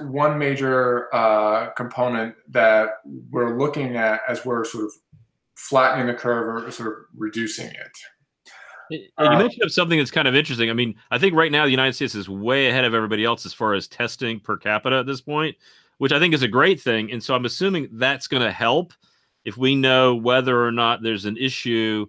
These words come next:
Speaker 2: I mean, I went down to Florida, I visited my father, was at high risk and, and things like that. And so I ended up getting tested. Just, we wanted to be sure, negative, no problem. But,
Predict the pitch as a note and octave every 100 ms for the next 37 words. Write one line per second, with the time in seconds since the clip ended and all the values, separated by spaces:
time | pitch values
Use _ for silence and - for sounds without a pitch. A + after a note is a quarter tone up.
0 | - _ _ _ A#2 A#2+ C3 C#3 C3+ B2+
1 | B2+ A#2+ - C3 B2 A#2 A2 A2 A#2 A2+
2 | - A2+ A#2 G#2 G2+ A2 A2 G#2 A#2 A2
3 | - G2 F#2 G2+ F#2+ A#2+ A2+ A2 G2+ A#2
4 | A2+ G#2+ A2 B2+ C3+ A2+ A#2+ A2+ G2 C3+
5 | C#3+ - A2+ G2+ A#2 - _ _ - A#2
6 | A#2+ A#2 G#2 - G3+ F3+ B2 A#2+ - _
7 | _ _ _ A#2 C3+ C3+ B2+ A2+ G2+ C#3
8 | F3 D3 A2+ G#2+ F#2+ A#2 A2